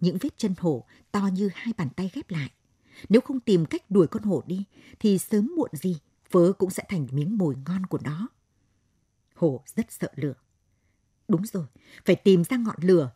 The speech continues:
để vừa đuổi được bọn thú dữ, vừa nướng chín thức ăn, chứ không thể ăn mãi quả rừng thế này được. Ngày trước còn sống, bố hay kể mỗi lần đi săn xa, đêm ngủ rừng,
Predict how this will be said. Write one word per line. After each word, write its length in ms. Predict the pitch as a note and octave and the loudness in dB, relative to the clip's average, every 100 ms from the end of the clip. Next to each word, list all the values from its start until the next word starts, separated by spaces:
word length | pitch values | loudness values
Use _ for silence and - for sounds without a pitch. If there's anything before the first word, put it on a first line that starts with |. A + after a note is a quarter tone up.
| _ | _
để 160 | G3 F3 | 4 4
vừa 220 | C#3+ F#3+ | 6 4
đuổi 280 | E3+ F#3 C#3+ | 6 6 4
được 120 | D3+ | 0
bọn 140 | F#3+ - | -4 -4
thú 160 | - A3+ - | -4 -6 -4
dữ, 200 | B3 F4 - - - | -6 -6 -8 -16 -10
vừa 240 | D3 D#3+ C#3+ | 2 2 4
nướng 300 | C#3+ E3+ A#3 | 0 0 -2
chín 200 | - G#3 | -2 -2
thức 120 | A3 - | -2 -4
ăn, 220 | A3+ A3 - _ _ | -4 -4 -8 _ _
chứ 120 | - | 0
không 160 | G#3+ F3 | 2 2
thể 200 | G3 C3+ | 0 0
ăn 260 | - F3+ | -2 -4
mãi 180 | F3+ C4 - | -4 -8 -6
quả 200 | G#3+ C3+ | -4 -4
rừng 200 | - D3 | -2 -4
thế 80 | B3 | -4
này 160 | A3+ F3 | -8 -8
được. 220 | D#3+ - _ _ _ _ _ _ _ _ | -10 -12 _ _ _ _ _ _ _ _
Ngày 240 | D3 D3+ B2 | -4 -4 -6
trước 220 | - C4+ | -8 -6
còn 120 | D#3 | -6
sống, 340 | A#2 - E3 A#3 - - - - | -8 -6 -4 -6 -8 -20 -10 4
bố 240 | E3 E3+ | 6 6
hay 220 | - E3+ D3+ | 2 -4 -2
kể 260 | - D3+ C3 - | 0 0 0 -2
mỗi 200 | D#3+ A3 | -2 0
lần 140 | C#3 | -4
đi 100 | E3+ | -6
săn 240 | E3+ G3 F#3 | -8 -10 -10
xa, 280 | - F#3+ F#3+ _ _ _ _ | -8 -8 -8 _ _ _ _
đêm 260 | G3+ G3+ F#3 | 0 0 2
ngủ 200 | F3 A#2+ - | 0 0 0
rừng, 240 | E3 D3 | 0 0